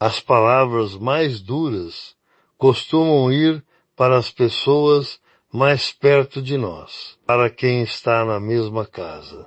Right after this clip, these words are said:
para quem vê nossa cara no fim do dia. A gente reserva a paciência para o chefe,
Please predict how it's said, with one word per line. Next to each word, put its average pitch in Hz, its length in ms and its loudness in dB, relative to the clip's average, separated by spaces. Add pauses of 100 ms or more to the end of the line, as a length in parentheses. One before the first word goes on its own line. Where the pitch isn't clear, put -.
para 127 200 4
quem 127 320 0
vê 117 280 2
nossa 127 440 0
cara 117 480 0
no 113 160 -4
fim 113 260 -6
do 107 160 -8
dia. 78 500 -18
A 110 140 4
gente 131 420 2
reserva 113 800 2 (300)
a 107 140 -6
paciência 135 1080 0 (380)
para 120 200 2
o 123 60 2
chefe, - 720 -6